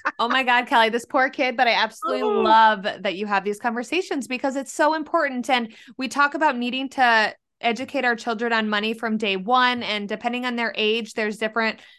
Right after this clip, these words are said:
Speaker 1: um, levels of things that they need to know or that they need to practice, skills that they need to gain.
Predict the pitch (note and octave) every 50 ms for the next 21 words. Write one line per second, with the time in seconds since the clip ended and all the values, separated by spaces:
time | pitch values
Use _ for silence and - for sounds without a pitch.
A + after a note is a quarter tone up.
0 | _ _ _ G#3+ G#3+ G3+ G3 F#3 F#3+ G3 G#3 G#3+ G#3+ G#3+ G#3 A3+ A3+ A3 A3+ A3+
1 | B3 A#3+ A3 G#3+ G3+ G3 F#3+ - - _ _ _ _ _ _ _ - A#3+ A#3 A#3
2 | A#3+ G#3+ A#3+ - A#3 A3+ A3 G#3+ G#3 - - A#3 G#3+ G#3 G#3 G#3+ A3 G#3 G#3 G#3
3 | G#3 G#3 G3+ G3 G#3 G3+ - - G#3+ G3+ G3+ - A3 G#3 G3+ - - - A3+ G#3+
4 | G#3 G#3 G3+ A3 G#3+ A3 G3+ G3 G3 F#3+ F#3+ F#3+ - G#3+ F3+ - F#3 F3+ F#3 F#3+
5 | G3+ A3 B3+